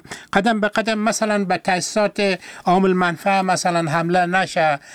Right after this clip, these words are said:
به مکاتب حمله نشه، از این یعنی نقطه به نقطه به یک تفاهم رسیده برن آستا آستا پیش از اینکه به مسئله آتش بس و دیگرها برسن. اه، در این مورد شما چی پیشنهاد می‌کنین؟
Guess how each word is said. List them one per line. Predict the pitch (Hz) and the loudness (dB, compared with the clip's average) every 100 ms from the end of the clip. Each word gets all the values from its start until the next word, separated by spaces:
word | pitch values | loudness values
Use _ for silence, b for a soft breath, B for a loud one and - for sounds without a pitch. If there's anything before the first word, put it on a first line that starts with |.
| B | B
به | 156 | 0
مکاتب | 170 170 - 165 202 | 2 0 0 0 0
حمله | 143 165 165 180 | -2 -2 0 0
نشه، | 175 190 - 185 | 0 0 0 -2
از | - 214 | 0 2
این | 269 233 B B | 2 0 B B
یعنی | 202 214 | 0 2
نقطه | 214 208 - 277 | 4 2 2 0
به | 247 | 2
نقطه | 226 - 247 | 2 0 0
به | 214 | 2
یک | 202 185 - | 2 2 0
تفاهم | 185 160 190 202 | -2 0 2 2
رسیده | 185 160 170 | 0 -2 -2
برن | 190 180 156 | 0 0 0
آستا | 147 - 156 | 0 0 -2
آستا | 143 - 185 156 B B B | 0 0 0 0 B B B
پیش | 196 | 0
از | 190 165 | 0 -2
اینکه | 170 | -2
به | 160 160 | 0 0
مسئله | 156 143 165 170 | 0 0 0 2
آتش | 156 147 151 - | 2 0 -4 -2
بس | 180 - | -2 -2
و | |
دیگرها | 147 147 160 180 | 0 2 2 0
برسن. | 151 151 143 143 131 B B B | 0 -2 0 -2 -4 B B B
اه، | 165 | -2
در | 156 | 2
این | 220 285 | 4 4
مورد | 254 247 254 | 4 4 0
شما | - 233 226 | 0 2 2
چی | - | 0
پیشنهاد | 233 208 - 156 - | -2 0 0 0 0
می‌کنین؟ | 139 - 127 110 | -4 -2 -2 -2